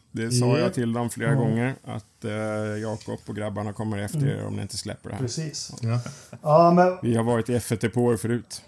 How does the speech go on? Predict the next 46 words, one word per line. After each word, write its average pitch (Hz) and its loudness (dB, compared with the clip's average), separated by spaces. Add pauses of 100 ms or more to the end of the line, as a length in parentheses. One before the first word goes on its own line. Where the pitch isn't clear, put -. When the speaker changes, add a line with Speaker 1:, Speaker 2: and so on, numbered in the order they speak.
Speaker 3:
vad 170 -6
kul, 190 -4
vi 170 -2
ser 175 -4
Speaker 2:
Ja. 143 -2
Speaker 3:
fram 196 -4
emot 151 -8
att 143 -10
den 165 -8
publiceras. 131 -8
Jätteroligt, 143 -10
verkligen, 127 -10
för 135 -16
det 131 -12
lät 135 -10
ju - -6
Speaker 1:
Mm. 113 -4
Speaker 3:
som 135 -8
en 123 -14
fantastisk 131 -8
Speaker 1:
Mm. 123 -14
Speaker 3:
intervju. 123 -18 (380)
Eh, 143 -4
vilken 165 -6
dag 170 -2
sa 170 -4
du 160 -4
att 151 -8
den 147 -8
släpptes? - -12 (1080)
Speaker 1:
Eh, 127 -4
nu 123 -4
på 156 -8
söndag. 165 -4
Speaker 3:
Nu - -4
på 180 -6
söndag, 170 -4
och 170 -6
du 165 -6
länkar 160 -4
den 160 -4
i 156 -6
vårat 151 -8
forum, 156 -8
hoppas 151 -12
jag. 170 -10